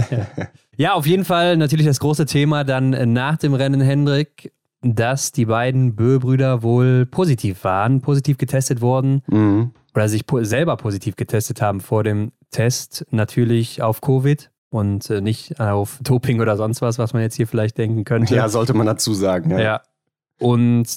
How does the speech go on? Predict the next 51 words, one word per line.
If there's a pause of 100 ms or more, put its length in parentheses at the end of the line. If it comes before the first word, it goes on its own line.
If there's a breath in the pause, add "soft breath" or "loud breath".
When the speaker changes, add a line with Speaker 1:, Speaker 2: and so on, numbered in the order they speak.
Speaker 1:
Johannes
hat
dann
dazu
gesagt,
er
schämt
sich
dafür,
dass
er
jetzt
eventuell
hier
positiv
rumgelaufen
ist,
denn
die
haben
wohl,
Speaker 2:
Mhm.
Speaker 1:
dann
hat
Taje
gesagt, (380 soft breath)
nachher
nochmal
einen
Test
gemacht,
der
war
dann
wohl
negativ (220)
und
deshalb
sind
sie
dann
gestartet,
weil
sie
nicht
sicher
sind,
was
es
jetzt
ist.